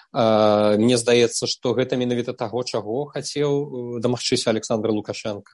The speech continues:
Э, і вось зараз, як бы, краіны сапраўды пад гэтым ціскам міграцыйным, асабліва там Польша і Літва.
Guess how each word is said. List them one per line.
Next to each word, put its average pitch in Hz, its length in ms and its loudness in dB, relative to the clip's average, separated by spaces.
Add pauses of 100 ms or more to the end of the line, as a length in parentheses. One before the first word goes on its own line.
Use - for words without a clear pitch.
(520)
Э, 107 640 4
і 123 100 2
вось 120 240 2
зараз, 127 360 0
як 113 160 -8
бы, 117 80 -14
краіны 120 580 -4
сапраўды 117 500 -2
пад 120 200 -2
гэтым 120 280 -2
ціскам 147 400 -6
міграцыйным, 117 560 -4
асабліва 101 420 -2
там 98 160 -6
Польша 143 420 2
і - 20 2
Літва. 135 480 0